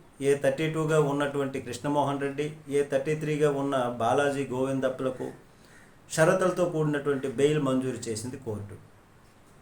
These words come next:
గత వారం ఏ థర్టీగా ఉన్నటువంటి పైలా దిలీప్కు కూడా బెయిల్ మంజూరు చేసింది ఈ కేసులో. మరి ఈ కేసుకు సంబంధించి ఐదుగురికి బెయిల్ మంజూరు కాబడింది.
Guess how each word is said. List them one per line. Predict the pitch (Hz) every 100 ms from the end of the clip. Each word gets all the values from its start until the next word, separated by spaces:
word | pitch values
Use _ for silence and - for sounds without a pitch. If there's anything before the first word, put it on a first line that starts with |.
| - - 143
గత | 147
వారం | 156 160 165 139 131 - - - - -
ఏ | 143 175
థర్టీగా | 151 139 175 175 170
ఉన్నటువంటి | 151 151 147 147 139 143 143
పైలా | - 135 151
దిలీప్కు | 156 151 147 170 160 160
కూడా | 156 147 156
బెయిల్ | 156 139 143
మంజూరు | 131 120 110 107 107
చేసింది | 101 101 98 101 - - - - - - - -
ఈ | 151 151
కేసులో. | 131 107 98 101 - - - - -
మరి | 170 175 151 160 160 - - -
ఈ | 156 175
కేసుకు | 156 180 180 160
సంబంధించి | 160 156 156 151 147 - 180 143
ఐదుగురికి | 147 151 151 151 160
బెయిల్ | 143 131 139
మంజూరు | 123 117 113 113
కాబడింది. | 110 101 98 95 92